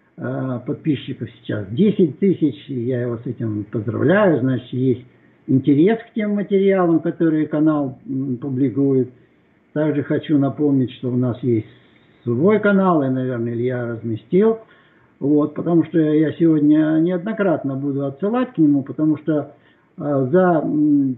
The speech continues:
тот короткий период, э, времени, который мне отве-, отведён для того, чтобы, а, а, раскрыть эту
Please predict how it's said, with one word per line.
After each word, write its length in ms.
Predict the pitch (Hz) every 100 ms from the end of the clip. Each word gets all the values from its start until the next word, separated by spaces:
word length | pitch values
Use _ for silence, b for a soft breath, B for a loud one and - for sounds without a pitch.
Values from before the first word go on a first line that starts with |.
| -
тот 220 | 180 -
короткий 600 | 175 185 190 160 - 147
период, 560 | 147 160 165 170 156 -
э, 880 | 151 139 139 139 135 131 131 127 123
времени, 420 | 139 165 143 127
который 420 | 120 135 147 135 135
мне 240 | 139 135
отве-, 360 | 127 131 131 -
отведён 580 | 131 139 131 139 131 117
для 160 | 127
того, 220 | 127 131
чтобы, 260 | 113 127 131
а, 360 | 143 139 - 143
а, 20 |
раскрыть 460 | 139 135 151 143 139
эту 260 | 131 120